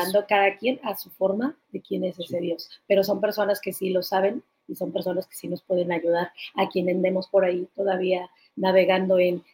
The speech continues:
Speaker 1: entre que sí y entre que no, entre que sí lo tengo, creo, no lo creo.
Speaker 2: Sí.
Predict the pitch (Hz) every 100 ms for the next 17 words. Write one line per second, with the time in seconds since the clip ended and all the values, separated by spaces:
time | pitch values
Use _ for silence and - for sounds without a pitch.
0 | - 196 190 190 190 214 208 196 - 190
1 | 196 196 196 208 - - - 202 196 190
2 | 196 - 196 196 196 190 208 202 202 202
3 | 202 202 - 202 202 202 202 196 190 190
4 | 190 196 196 208 214 _ _ - - 208